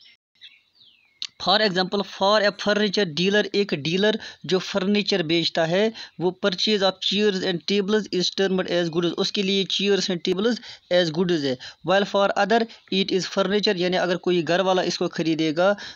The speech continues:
अपने घर के लिए, तो उस वक्त वो सिर्फ फर्नीचर है, they are not goods then, and it is treated as an asset। तो उसके लिए जो, जो है, या किसी फैक्ट्री के लिए अगर वो चेयर वेयर ख़रीदता है,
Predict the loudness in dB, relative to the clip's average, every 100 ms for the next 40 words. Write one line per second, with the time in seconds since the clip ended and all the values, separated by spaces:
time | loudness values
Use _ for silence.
0 | -6 -2 -2 0 0 0 0 0 0 -2
1 | -4 -4 -4 -2 -4 -2 -2 0 0 0
2 | 0 0 2 2 2 0 0 -2 -2 0
3 | -2 -4 -6 -14 -16 -6 -2 -2 -2 0
4 | 0 0 -2 -2 -4 -2 0 -2 -2 0
5 | 0 0 -2 -4 -2 -4 -4 -8 -14 -20
6 | -20 -20 -20 _ -4 -2 0 0 -4 _
7 | _ _ _ _ _ _ -2 -2 0 0
8 | 2 2 2 2 2 2 2 2 0 -2
9 | -2 -2 -4 -4 -4 -4 -4 -4 -6 -2
10 | -2 0 0 0 0 -2 -2 -2 0 0
11 | 0 -2 -2 -4 -4 -2 -2 0 -2